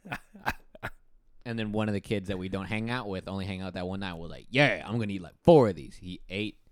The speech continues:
Speaker 2: four slices,
Speaker 1: Yeah.
Speaker 2: like everyone else.
Speaker 1: God dang it. Um, so we, like, kinda hung out, and then the next weekend we hung out, but it was a smaller group 'cause we were like,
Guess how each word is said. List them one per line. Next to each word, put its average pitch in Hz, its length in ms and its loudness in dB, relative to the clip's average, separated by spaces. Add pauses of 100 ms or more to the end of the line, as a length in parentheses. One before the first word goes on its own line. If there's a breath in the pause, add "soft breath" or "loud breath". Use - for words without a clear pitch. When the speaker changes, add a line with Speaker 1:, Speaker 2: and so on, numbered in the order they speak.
(840)
Speaker 2:
four 98 220 4
slices, - 560 -6
Speaker 1:
Yeah. 95 320 -6
Speaker 2:
like 87 160 -8
everyone 87 400 0
else. - 320 -10 (680 soft breath)
Speaker 1:
God 76 260 -12
dang 80 180 -12
it. 82 140 -12 (580 soft breath)
Um, 135 600 8
so 120 520 4
we, 160 180 4
like, 160 180 6
kinda 147 140 0
hung 147 160 0
out, 143 220 6
and 127 160 -2
then 135 140 0
the 127 80 -4
next 190 280 0
weekend 135 420 2
we 117 100 0
hung 127 240 2
out, 123 160 4
but 110 100 2
it - 20 4
was 107 140 -2
a - 40 6
smaller 165 400 6
group 107 280 2
'cause 104 160 0
we 110 100 -2
were 107 120 2
like, 98 240 2